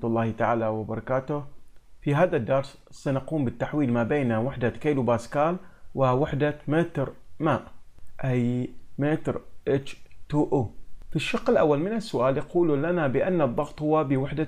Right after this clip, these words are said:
الكيلو باسكال، فما هي قيمته بوحدة متر ماء؟ فنكتب هنا بأن الضغط بوحدة متر اتش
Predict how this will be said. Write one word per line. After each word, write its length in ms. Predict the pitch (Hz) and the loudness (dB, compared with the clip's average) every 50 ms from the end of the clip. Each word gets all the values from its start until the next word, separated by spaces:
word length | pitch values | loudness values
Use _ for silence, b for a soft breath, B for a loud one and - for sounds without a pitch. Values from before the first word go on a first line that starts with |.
| - | -2
الكيلو 400 | 135 123 117 - 147 156 160 156 | -2 -4 -2 0 0 2 2 2
باسكال، 560 | 127 113 113 107 101 - - - 139 147 165 175 | 2 2 2 2 0 -2 -4 -2 0 0 0 0
فما 340 | 170 180 165 170 170 160 | 0 0 2 4 4 4
هي 140 | 143 131 127 | 4 2 2
قيمته 540 | 123 - - 151 156 170 147 - 170 175 170 | 0 -2 -2 0 0 0 0 2 4 4 4
بوحدة 560 | 143 139 131 135 - - 156 147 160 165 165 - - | 4 4 4 2 2 0 0 2 2 2 0 0 -2
متر 440 | 147 151 143 - 160 151 156 - - - - | -2 -2 0 0 0 0 0 -2 -6 -10 -8
ماء؟ 320 | - 151 147 127 113 113 - - - - - - - - - - | -4 -2 0 0 0 -2 -4 -10 -12 -14 -16 -16 -16 -12 -10 -6
فنكتب 640 | - 147 143 143 143 147 151 135 - - - 131 117 | -2 0 2 2 4 2 2 0 0 0 -2 0 0
هنا 340 | 123 135 160 156 139 127 120 | 0 2 2 4 4 4 4
بأن 440 | 107 127 123 - 143 147 135 127 | 2 0 0 0 0 0 2 2
الضغط 680 | 120 123 117 - 131 139 160 165 165 143 117 107 - - - - - - - - - - - - - - - - - - - - - - | 0 0 -2 -6 -4 0 2 4 4 4 2 0 -4 -10 -16 -16 -14 -12 -12 -12 -12 -12 -10 -10 -10 -10 -10 -12 -12 -14 -16 -16 -10 -6
بوحدة 720 | - - 135 139 143 180 175 - 131 123 127 120 120 135 135 - - - - - - - - - | -2 0 2 2 4 2 2 2 0 0 0 0 0 -2 -4 -8 -10 -14 -14 -16 -16 -16 -14 -8
متر 520 | 165 156 175 180 180 - 131 120 - 110 113 - - - - - - - - - - - - - - - - - | -4 -2 -2 -2 0 0 0 2 0 0 -2 -4 -6 -6 -6 -8 -8 -8 -8 -12 -14 -16 -16 -16 -14 -12 -6 -4
اتش 520 | 160 165 170 170 170 - - - - - | -2 0 0 -2 -2 -4 -8 -8 -8 -8